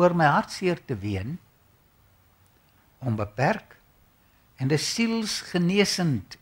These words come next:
om oor iemand anders se hartseer te huil. So as jy wil huil, soek 'n ander hartseer en huil oor daai hartseer en dit is terapeuties.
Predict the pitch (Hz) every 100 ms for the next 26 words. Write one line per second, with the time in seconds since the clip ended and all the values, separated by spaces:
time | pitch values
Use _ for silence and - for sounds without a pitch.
0 | - 139 143 147 147 170 165 160 - -
1 | 240 190 - 151 110 131 - - 127 123
2 | - 104 98 92 - _ - _ - _
3 | _ - 208 208 233 208 123 120 208 254
4 | - _ - - - _ - 220 214 175
5 | 226 175 151 - - 151 151 135 185 170
6 | 160 135 156 190 - 113 120 - 131 123
7 | - - _ _ _ - 120 139 139 123
8 | - - - 131 123 120 156 139 117 120
9 | 101 - -